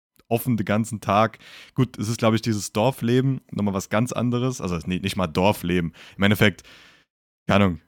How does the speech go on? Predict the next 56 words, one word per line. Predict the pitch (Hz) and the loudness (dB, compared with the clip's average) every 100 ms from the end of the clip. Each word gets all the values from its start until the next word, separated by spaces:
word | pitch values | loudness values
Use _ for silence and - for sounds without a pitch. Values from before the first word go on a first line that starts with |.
| _ - | _ 0
Großfamilienleben, | 123 127 - 107 110 104 98 101 92 87 | 4 4 4 4 4 4 4 4 2 2
weil | 92 92 | 2 2
so | 95 | 0
viel | - 92 | 0 2
war, | 98 | 2
also | 98 98 98 95 | 2 0 -2 0
wenn | |
du | 101 | -2
Großfamilie | 107 110 107 104 101 | 0 0 2 4 4
hast, | 101 | 2
hast | 104 | -2
du, | 101 | -2
glaub | 104 | 0
ich, | 101 | 0
so | 98 | -2
viel | 107 104 98 95 - | -2 -2 -4 -8 -8
in | 101 | -2
deiner | 95 95 | -2 -2
Familie, | 95 101 95 | 0 0 0
wie | 87 95 | -2 0
bei | |
uns | 90 95 - | 0 0 0
Einwohner | 110 98 95 87 | 0 0 0 0
waren. | 82 90 107 _ _ _ _ _ _ _ - | 0 -2 -4 _ _ _ _ _ _ _ -8
Ähm, | 110 95 95 95 92 | 0 2 2 2 -2
und | - 98 | -4 -2
das | 98 | 0
war, | 113 | 0
glaub | 101 101 | 2 2
ich, | 98 | 2
dann | 101 | 0
ein | 101 | 0
Unterschied | 107 107 104 98 | 0 0 0 -2
zu, | - 101 | -2 -2
wenn | 95 98 | 0 0
man | |
in | |
der | 95 | 0
Stadt | 92 - 90 85 | -2 -2 -4 -2
wohnst, | 87 85 - - - - _ - | -2 -2 -6 -16 -20 -20 _ -2
wo | 90 | 2
halt | 92 95 - - | 4 2 0 -10
vielleicht | - 90 95 - | -6 0 2 2
an | 101 | 0
der | 95 - | 0 2
Eingangstür, | 101 101 98 - 117 107 | 2 2 -2 -4 -2 0
wie | 110 | -2
zum | - | 2
Beispiel | 110 - 98 | 0 0 -2
hier, | 110 110 | 0 0
wir | 95 | 0
haben | 104 | 0
ja | 107 | 2
nur | 104 101 - | 0 -2 -2
eine | 98 98 101 107 - | 0 2 2 0 -2
Tür, | - 131 92 | 2 4 4